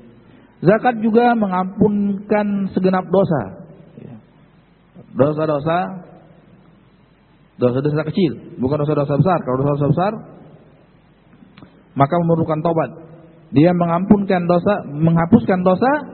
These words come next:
dan menolak bala. Ya. Ya.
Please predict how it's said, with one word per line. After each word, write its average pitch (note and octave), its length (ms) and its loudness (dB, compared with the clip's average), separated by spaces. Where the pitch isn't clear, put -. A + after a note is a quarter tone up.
dan E3 240 4
menolak D#3+ 480 0
bala. C3+ 260 0
Ya. - 200 -16
Ya. - 160 -16